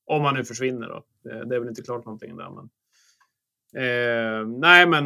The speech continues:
eh, det är väl också en, eh, alltså, det är också en etablerad S H L-spelare som ändå har gjort, gjort sina år där. Han har, han har i alla fall varit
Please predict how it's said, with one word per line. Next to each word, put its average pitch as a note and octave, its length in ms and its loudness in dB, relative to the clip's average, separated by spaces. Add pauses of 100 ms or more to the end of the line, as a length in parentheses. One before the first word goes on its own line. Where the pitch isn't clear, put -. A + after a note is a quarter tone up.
eh, C3 260 2
det C#3+ 80 2
är E3+ 60 6
väl G#3+ 100 4
också F3+ 240 2
en, G3+ 280 2
eh, A#2+ 220 -4 (800)
alltså, - 200 -6
det C3 120 -2
är D#3+ 60 4
också D#3+ 200 -2
en E3 40 -4
etablerad B2+ 580 0
S A#2+ 160 -2
H A#2+ 60 -2
L-spelare A2+ 640 -4
som A2+ 180 -8
ändå A2 180 -8
har A2 60 -6
gjort, A2+ 420 -12 (320)
gjort C#3 300 -6
sina C3 300 -2
år A2+ 160 -2
där. A2 120 -2
Han A#2+ 160 -2
har, C3 240 -2
han C#3 180 2
har D3+ 80 2
i D3+ 40 4
alla D3 140 4
fall C3+ 160 2
varit B2+ 220 4